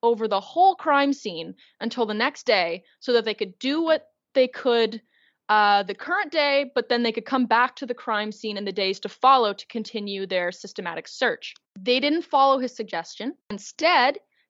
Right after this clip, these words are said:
they taped off, like, you know, put crime tape around the whole body site and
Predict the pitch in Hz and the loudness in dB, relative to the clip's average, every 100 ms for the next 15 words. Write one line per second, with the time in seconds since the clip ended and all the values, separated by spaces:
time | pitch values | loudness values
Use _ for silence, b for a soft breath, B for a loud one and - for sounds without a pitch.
0 | - 220 214 214 208 208 - 294 294 277 | -2 0 2 0 0 -4 -2 -4 0 4
1 | 254 277 - - 220 220 254 214 254 - | 4 4 -2 -10 -6 -2 0 0 0 -2
2 | 247 - _ _ _ - 269 262 285 285 | -2 -4 _ _ _ -2 2 4 2 0
3 | 254 269 - 247 233 240 240 233 285 285 | 0 -2 -4 -2 0 0 0 -2 -2 2
4 | 254 262 247 240 262 330 b b b b | 2 0 -2 -2 -2 -4 b b b b
5 | 214 214 202 208 | -2 0 0 -2